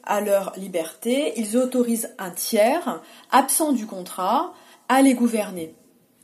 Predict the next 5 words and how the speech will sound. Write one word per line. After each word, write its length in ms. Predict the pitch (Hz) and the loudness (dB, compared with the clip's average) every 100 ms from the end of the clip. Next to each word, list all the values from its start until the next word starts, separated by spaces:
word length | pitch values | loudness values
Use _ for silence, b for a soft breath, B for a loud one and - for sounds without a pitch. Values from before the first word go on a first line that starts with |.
| _ _ _ _ _ _ _ _ - B B | _ _ _ _ _ _ _ _ -18 B B
Donc 240 | - 311 320 | 0 2 2
à 80 | |
partir 260 | 254 240 277 | 0 0 2
de 80 | 233 | 0
là, 400 | 202 202 262 370 | 2 2 2 0